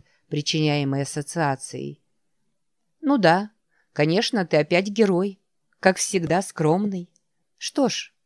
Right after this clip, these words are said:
тебя можно понять. Жрецы не позволили тебе стать властелином мира, и ты нашёл компанию старых придурков, которые готовы тебя возвеличить».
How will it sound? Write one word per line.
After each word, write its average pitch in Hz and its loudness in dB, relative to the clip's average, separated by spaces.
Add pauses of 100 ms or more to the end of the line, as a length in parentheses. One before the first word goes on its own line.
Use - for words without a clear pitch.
тебя 185 4
можно 180 0
понять. 165 -2 (480)
Жрецы 190 2
не 180 0
позволили 170 2
тебе 160 -2
стать 156 -2
властелином 147 0
мира, 220 2 (300)
и 185 -6
ты 247 2
нашёл 214 2
компанию 196 0
старых 175 -2
придурков, 180 0 (200)
которые 180 2
готовы 170 0
тебя 165 0
возвеличить». 165 -4